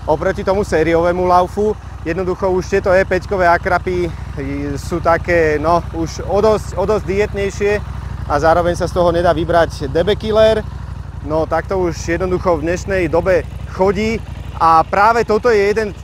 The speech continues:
taký, taký rozdiel oproti tým starým oldschoolovým supermodo-,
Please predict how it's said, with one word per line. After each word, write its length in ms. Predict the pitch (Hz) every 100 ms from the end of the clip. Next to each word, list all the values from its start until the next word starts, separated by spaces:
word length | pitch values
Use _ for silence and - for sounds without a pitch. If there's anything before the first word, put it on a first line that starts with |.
| -
taký, 560 | 196 196 220 208 196 160 175
taký 320 | 185 196 214
rozdiel 400 | 196 208 208 208
oproti 320 | 190 - 202
tým 240 | 190 202 170
starým 560 | - - 214 220 214
oldschoolovým 800 | 180 202 - 220 214 196 202 190 - - - -
supermodo-, 640 | - 233 240 214 208 220